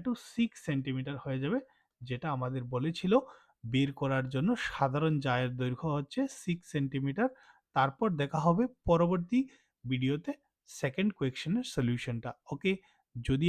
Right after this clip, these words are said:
আপনাদের সলিউশনটা সহজ বলে মনে হচ্ছে, অবশ্যই চ্যানেলটাকে সাবস্ক্রাইব করে পাশে থাকো, যাতে করে আপনাদের সামনে এরকম সহজ সহজ টেকনিকের মাধ্যমে সবগুলো কোয়েশ্চেনের সমাধান আমি আনতে পারি এবং আপনারাও দেখতে পারেন। তো দেখা হবে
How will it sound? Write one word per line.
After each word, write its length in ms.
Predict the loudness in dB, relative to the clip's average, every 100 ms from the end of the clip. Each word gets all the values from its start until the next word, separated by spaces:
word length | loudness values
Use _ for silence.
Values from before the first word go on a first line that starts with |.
| 4
আপনাদের 340 | 2 -2 0 0
সলিউশনটা 580 | 2 4 2 2 2 2 0 -6 _ -10 -4
সহজ 280 | 0 2 4 4
বলে 140 | 4 2
মনে 140 | 2 2
হচ্ছে, 240 | 0 -2 -2 0
অবশ্যই 420 | -2 -2 -2 -2 0
চ্যানেলটাকে 460 | -2 -2 -4 -6 -6
সাবস্ক্রাইব 400 | -6 -8 -2 -2 0
করে 140 | 0 0
পাশে 220 | 0 -2 -6
থাকো, 180 | -8 -6 -6 -4
যাতে 200 | -6 -4
করে 140 | -4 -4 _ -20 -8 -4
আপনাদের 320 | -2 0 0 0
সামনে 240 | -2 -2 -4 -2 0
এরকম 320 | 0 0 -2 -2 _ -14 -6
সহজ 280 | -4 -2 -4 -4
সহজ 260 | -4 -2 -4 -6 -20 -20 _ -4
টেকনিকের 440 | -2 0 0 2 2
মাধ্যমে 360 | 2 2 0 0
সবগুলো 440 | 0 -2 0 0 0
কোয়েশ্চেনের 500 | -2 -2 0 0 0
সমাধান 360 | 0 2 2 0 -2 -6
আমি 160 | -4 -4 -2
আনতে 280 | -2 -2 -4
পারি 220 | -2 -2 -2 _ _ -8
এবং 140 | -4 0 0
আপনারাও 360 | 0 -2 0 0 -2
দেখতে 240 | -6 -6
পারেন। 240 | -4 -2 -4 _ _ _ _
তো 20 | -6
দেখা 260 | -6 -2 0
হবে 180 | 2